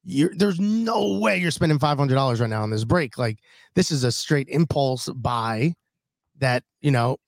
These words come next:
pump the brakes, you know, and it's very much, you know, what an investment advisor would do. If somebody's like, "Hey, I wanna get into some alternative investments. I wanna get risky. Let's get into crypto." And it's like, "Mm," you know,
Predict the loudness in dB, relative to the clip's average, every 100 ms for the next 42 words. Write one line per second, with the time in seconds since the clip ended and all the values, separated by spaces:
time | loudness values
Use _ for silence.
0 | _ _ -2 -2 -2 0 2 2 -2 -8
1 | -12 -12 _ _ _ _ _ _ -4 0
2 | 0 0 -2 -4 -4 0 0 0 -2 -2
3 | -4 -6 -8 -10 -4 -4 -2 -4 -8 _
4 | _ _ -4 -2 0 0 0 0 -2 0
5 | 2 2 2 0 0 -2 -2 0 0 0
6 | -2 -2 -2 -2 -4 -2 -2 -2 -10 -20
7 | _ _ _ _ -2 2 2 0 0 0
8 | 0 -2 0 0 0 2 2 0 -2 -4
9 | 0 -2 0 -2 -2 0 -2 0 -2 0
10 | -2 -2 0 2 2 0 _ _ _ _
11 | _ _ _ _ -6 -2 0 0